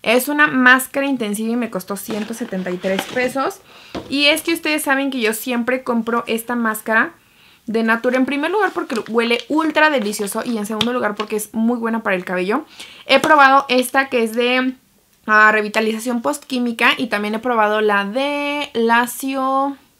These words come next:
Liso y suelto, algo así. Pero en este caso, eh, me acuerdo que una vez se me quedaron la mitad y la mitad y las combiné y esas me las puse, pero ya se me acabaron. Entonces ahorita compré otra vez la de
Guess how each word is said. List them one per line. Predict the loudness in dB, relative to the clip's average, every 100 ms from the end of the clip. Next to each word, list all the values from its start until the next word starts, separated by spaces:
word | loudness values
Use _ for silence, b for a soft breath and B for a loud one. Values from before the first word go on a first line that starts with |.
| _
Liso | -2 0 -2
y | -2
suelto, | -2 -2 -4
algo | -2 -2
así. | -2 -6 -8 B B B B 4
Pero | 6 8 6 6
en | 0
este | 0 0 0
caso, | 0 2 2 2 0
eh, | -2 -2 -4 0
me | 0
acuerdo | 2 0 0
que |
una | 0
vez | 0
se | 0
me | -4 -4
quedaron | 0 2 0
la | -2
mitad | -2 -2 -2
y | -2
la | -2
mitad | -2 0 0 0 B B B
y | -4 -2 -2 -4
las | -2 2 2 2
combiné | -2 -2 0 0 0
y | -2
esas | -2
me | -4
las | -2 -4
puse, | -4 -4 -4
pero | -2 0
ya | 0
se | 0
me | -4
acabaron. | 0 2 2 0
Entonces | -2 -4 -4 -2
ahorita | -2 -2 -2 -2
compré | -2 0 -2
otra | -2 0 2
vez | 0 -2
la | -2
de | 0 0 0